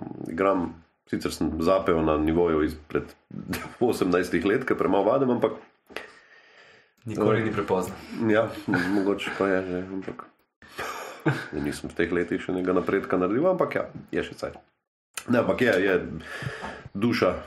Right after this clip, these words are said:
Speaker 1: je, em, v petju in, in kitari, tako da dostikrat, no, kakšni jam sessioni, to imam, to imam zelo rad. Mm,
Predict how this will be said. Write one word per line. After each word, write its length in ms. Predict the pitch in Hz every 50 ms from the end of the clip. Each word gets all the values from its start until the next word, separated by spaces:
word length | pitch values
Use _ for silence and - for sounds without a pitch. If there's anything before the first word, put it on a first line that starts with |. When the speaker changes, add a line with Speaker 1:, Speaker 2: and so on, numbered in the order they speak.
| - -
Speaker 1:
je, 200 | 123 98 95 85 - - - - -
em, 340 | - 78 78 76 73 71 73 76 - _ _ _ _ _ _ - - - -
v 200 | _ - 85 85
petju 480 | 78 78 92 90 82 - - 78 71 62
in, 220 | 73 78 76 73
in 160 | - 82 80 78
kitari, 460 | 78 - 80 78 85 85 80 78 78
tako 140 | - - 82
da 120 | 80 78 78
dostikrat, 520 | - - - - 120 123 - - - - -
no, 80 | 90 -
kakšni 280 | - 92 90 - -
jam 200 | 80 90 90 87
sessioni, 400 | 85 - 82 82 82 - 73 73 73 76 - - _ _ _ _ _ _ _ _
to 100 | _ -
imam, 180 | 85 82 76 76
to 100 | 76 78
imam 160 | 78 78 73
zelo 160 | 71 73 76 71
rad. 160 | 69 64 - - - _ - - - - - - - - - - - - - - - - _ _ _ _
Mm, 500 | - 87 82 82 82 80 80 80 78 76